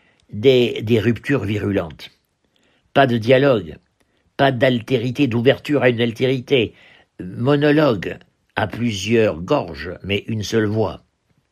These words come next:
Très vite, en s'encourageant, euh, mutuellement, les uns les autres,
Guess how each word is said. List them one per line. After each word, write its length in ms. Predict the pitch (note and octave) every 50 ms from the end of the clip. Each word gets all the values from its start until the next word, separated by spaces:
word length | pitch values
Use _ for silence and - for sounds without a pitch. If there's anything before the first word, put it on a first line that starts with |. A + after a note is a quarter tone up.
| _ _ _ _ _ _ _ _ _ _ _ _ _ _ _
Très 180 | - - B2 A#2+
vite, 480 | A2+ B2+ D3 D3+ C#3+ - - - - _ _ _ _ _ _ _ _ _ _ _ _ _ _ _ _ _ _ - - -
en 140 | G2+ G2 F#2+
s'encourageant, 1000 | - - B2 A#2 G#2+ - A#2+ A#2+ G#2 G#2+ A2+ A2 G2+ G2+ B2+ B2 A#2 G2 - - - _ _ _ _ _ _ _ _ _ _ _ _ _ _ _ _ -
euh, 380 | G2 G2 G2+ G2+ G2 F#2+ F#2 F2
mutuellement, 800 | F#2 G#2 G#2 F2+ - A2 A2 A#2+ B2+ B2+ B2+ C3+ C#3 B2+ G2 E2+ - - _ _ _ _ _ _ _ _ _ _ - - - _ _ -
les 220 | - - F2+ F2
uns 80 | G#2+ A2
les 220 | A#2 A#2+ B2 A#2
autres, 380 | C3+ C3 A2+ - - - - -